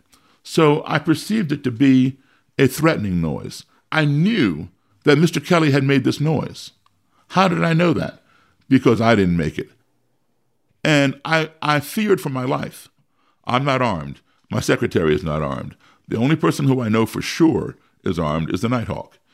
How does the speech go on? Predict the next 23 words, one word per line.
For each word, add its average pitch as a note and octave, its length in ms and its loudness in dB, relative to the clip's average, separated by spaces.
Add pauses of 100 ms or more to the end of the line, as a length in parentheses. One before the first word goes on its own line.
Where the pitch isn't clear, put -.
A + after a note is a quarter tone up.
(240)
I - 100 -6
can F#2 120 -8
see E3+ 240 -4
his - 140 -2
gun F2+ 240 -4
on F2 120 -6
his F2 160 -8
hip. - 300 -4 (320)
I A2+ 100 -2
don't A2 160 0
know G#2+ 280 4
if A2 100 -2
Mister G#2 180 -4
Kelly G2+ 300 2
carries G2 380 -2
one F#2+ 160 0
up E2+ 140 -6
under F#2 160 -2
his E2+ 140 -8
suit - 200 -8
jacket - 340 -6
or F#2+ 60 -6
not. B2 320 -4